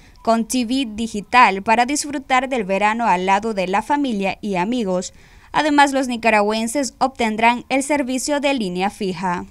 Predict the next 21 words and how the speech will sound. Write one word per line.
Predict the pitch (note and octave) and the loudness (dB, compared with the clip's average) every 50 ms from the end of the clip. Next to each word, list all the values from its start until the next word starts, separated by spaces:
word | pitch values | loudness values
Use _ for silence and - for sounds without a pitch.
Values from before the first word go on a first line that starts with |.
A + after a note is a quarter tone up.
| - - - - - | -18 -20 -20 -2 2
Para | C4+ C4+ C#4 C4+ C#4 | 6 8 8 8 8
obtener | C4+ - - C4 B3+ B3+ B3+ C4 | 6 2 -2 0 2 2 2 2
mayor | C#4+ D#4 D4+ A#3+ A3+ G#3 | 2 0 0 0 -2 -2
información | G3+ G#3 G#3 G#3 G3 G3 F#3+ F#3+ - - A3 A3+ A3+ | -2 -4 -4 -6 -4 -2 -4 -4 -2 -4 -4 -4 -4
sobre | - C4+ A#3+ G#3+ F#3+ | -4 -2 -2 0 0
las | F#3+ F#3+ G#3+ - | 0 0 0 0
ofertas | C#4+ D4 - - C#4+ G3+ - - E3+ F#3 - | -4 -4 -2 -2 -2 -2 -2 -6 -6 -6 -6
en | F#3 F#3 | -8 -8
este | F#3 G3 - - - F3+ | -8 -10 -10 -8 -8 -6
verano, | F3+ F3+ F#3 A3 A3 G#3 F#3+ F3+ F3 F3+ - - - - - - | -4 -2 0 0 0 0 -2 -6 -6 -8 -10 -12 -20 -20 -20 -6
las | - - C4 C4+ C4+ | -2 0 0 0 0
y | C4 | -2
los | A#3 G#3 G#3+ A3 | -2 -2 -2 -4
clientes | - - B3 B3 B3 B3 A#3+ B3 D#4+ B3+ F#3+ G3 | -4 -6 -2 -2 -2 -2 -2 -2 -4 -4 -2 -2
deben | A3 G#3+ A3 A3 A3 G#3+ | -4 -2 -2 -4 -4 -6
consultar | A3+ A3+ A3+ - G3+ F#3+ F#3 - - G3+ G#3 A3 - - | -6 -6 -6 -6 -6 -8 -6 -2 0 0 0 0 0 -2
a | - C#4+ | -2 -2
través | C#4+ C#4 C#4 B3+ A3+ F#3+ F#3 F#3 | 0 0 0 0 0 -6 -6 -6
del | F#3 F#3 G3 | -6 -6 -6
sitio | - - A3+ A3 - F3+ F3+ | -6 -8 -8 -8 -6 -6 -4
web | F#3 A3 B3 A#3 G#3 - G3+ F#3 | -2 0 0 0 0 -2 -4 -10